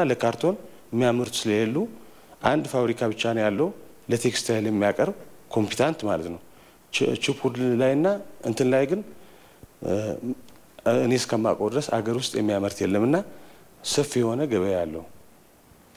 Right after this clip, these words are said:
ምንም የማያሻማ የአቅም ችግር ነው የሚያጋጥመው እንጂ የገበያ ችግር አያጋጥምም። መ-፣ መጀመሪያ ላይ ሲቀርብ ያየሁት አስተያየት በትንሽ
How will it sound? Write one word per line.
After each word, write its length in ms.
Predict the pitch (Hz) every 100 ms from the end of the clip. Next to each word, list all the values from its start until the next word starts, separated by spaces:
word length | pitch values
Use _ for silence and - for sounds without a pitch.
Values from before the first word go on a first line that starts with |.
| - -
ምንም 260 | 113 110 101 85
የማያሻማ 600 | 98 117 110 - 92 87 -
የአቅም 420 | 127 135 139 - 135
ችግር 300 | - 107 123
ነው 160 | 101 90
የሚያጋጥመው 580 | 92 90 101 87 110 123
እንጂ 140 | 131 196 - -
የገበያ 380 | 110 113 110 110
ችግር 260 | 110 117 131
አያጋጥምም። 500 | 104 82 90 - 87 - - - - - -
መ-፣ 280 | 117 127 123
መጀመሪያ 520 | 117 117 131 135 131 120
ላይ 200 | 123 113 107
ሲቀርብ 440 | 98 - 127 139 127
ያየሁት 460 | 113 123 117 120 117
አስተያየት 480 | 120 - 135 156 190 - - - - - - - - _ _ -
በትንሽ 440 | 135 165 165 165